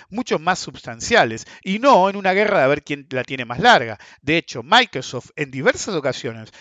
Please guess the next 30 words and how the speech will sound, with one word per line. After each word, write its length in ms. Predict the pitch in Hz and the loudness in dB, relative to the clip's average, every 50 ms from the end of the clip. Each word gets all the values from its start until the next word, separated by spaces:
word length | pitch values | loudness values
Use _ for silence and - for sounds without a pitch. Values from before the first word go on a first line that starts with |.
| - _ | -20 _
cuando 280 | - 123 127 127 127 | -10 -10 -10 -8 -10
se 100 | - - | -10 -10
encontró 560 | 143 127 131 - 135 147 151 - 180 147 110 - - - _ | -10 -10 -8 -10 -10 -8 -4 0 0 0 0 -2 -8 -18 _
con 200 | - - 127 123 | -10 -10 -8 -6
cantidades 520 | - 135 127 123 151 185 240 254 - - | -6 -6 -6 -4 -2 0 0 0 0 -4
ingentes 680 | - 151 135 131 - - - 294 359 320 208 - 143 123 | -10 -16 -18 -20 -10 -4 -4 -4 -4 -6 -8 -10 -10 -8
de 80 | 117 117 | -8 -8
dinero, 580 | 110 113 123 135 160 160 131 110 110 107 107 - - - - | -8 -8 -8 -6 -6 -6 -6 -6 -6 -6 -8 -8 -12 -16 -8
lo 200 | - 147 151 147 | 0 0 0 0
que 140 | - 180 | 0 -2
hizo 380 | 220 262 247 - - 143 123 123 | -2 -2 -4 -4 -4 -4 -4 -4
fue 200 | - - 208 202 | -2 0 0 0
hacer 360 | 202 - - 247 277 294 - _ _ _ _ _ _ _ | 0 0 -2 -2 -2 -4 -6 _ _ _ _ _ _ _
pagar 300 | _ 156 175 247 339 330 | _ -2 -2 -2 -2 -4
dividendos. 600 | 233 202 208 262 339 320 202 135 117 113 110 - - - - - _ | -6 -6 -4 0 0 0 0 -2 -6 -12 -12 -12 -14 -20 -20 -14 _
Me 80 | 165 | -4
acuerdo 340 | 175 - - 330 381 349 208 | -4 0 2 2 4 4 2
que 100 | - - | 2 -2
fue 200 | 175 - 170 139 | -4 -2 -2 -2
en 60 | 127 | -2
el 40 | 120 | -2
dos 140 | 117 123 135 | -2 -4 -4
mil 160 | 196 240 226 - | -4 -8 -10 -2
cuatro, 380 | - 190 214 240 - - 127 | 2 2 2 2 2 0 -4
dos 80 | 120 117 | -6 -6
mil 160 | 143 170 151 | -10 -14 -14
cinco, 320 | - - 226 226 185 147 | -12 -12 -12 -10 -6 -6
dos 100 | 127 127 | -6 -6
mil 160 | 131 160 180 165 | -6 -10 -12 -12
seis, 380 | - - 240 262 311 285 - | -4 -2 0 0 0 -2 -8